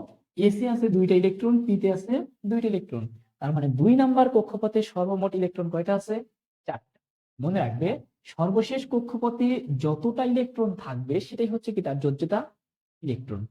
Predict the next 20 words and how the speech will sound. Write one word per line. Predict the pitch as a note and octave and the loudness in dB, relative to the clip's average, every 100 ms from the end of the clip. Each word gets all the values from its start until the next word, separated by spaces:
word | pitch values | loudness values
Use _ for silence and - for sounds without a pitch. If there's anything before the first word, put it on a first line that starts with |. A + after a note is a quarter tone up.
| _ _ | _ _
তাহলে | F#3+ G3 A3+ D#3+ D#3+ - - | -10 -6 -4 -2 -2 -4 -4
একটি | A#3 A#3 _ _ C#4+ C4+ C4+ | -2 -2 _ _ 0 0 2
পরমাণুর | F#3 E3+ D#3 D3 C#3+ F#3 | 4 4 4 0 0 0
বা | F#3+ | -2
মৌলের | F3+ D#3 G#3+ A#3+ F#3+ C3 B2 - - _ | -4 -2 2 2 2 0 0 -4 -14 _
ইলেকট্রন | G#3 A3+ C4+ C4+ C#4 C#4 B3+ | 0 2 2 0 0 2 2
বিন্যাস | G#3+ F3+ D#3+ C3+ | 2 0 -2 -4
শেষে | - C#3 C#3+ E3 F#3+ - _ | -6 -6 -4 -4 -4 -8 _
সর্বশেষ | - - G#3 A3 G#3+ A#3+ B3 B3 - | -20 -6 2 2 4 2 2 -2 -2
কক্ষপথে | - G3+ - F#3+ D#3 C3 - F3+ G#3+ - - C3 | 0 0 0 -4 -2 -4 0 2 0 -4 -12 2
যতটা | D3+ D#3 A#3+ A#3+ - | 2 4 2 0 2
ইলেকট্রন | G#3+ G#3+ G3 D#3+ | 2 2 -2 -2
থাকবে | D#3 - A#2 B2+ D#3 - - | -4 -8 -4 0 0 -2 -8
বা | C#3 | -6
বিদ্যমান | B2+ C3+ C#3 G#3 A3+ | -2 0 0 0 -2
থাকবে | G3 B2+ B2 B2 C3+ A#3 - _ | -2 -6 -6 -2 0 0 -2 _
সেটাকে | - G#3+ G3+ G3 | -4 2 2 2
আমরা | E3+ | -2
কি | D#3+ C#3+ | -2 0
বলবো? | C3 D#3+ | 0 0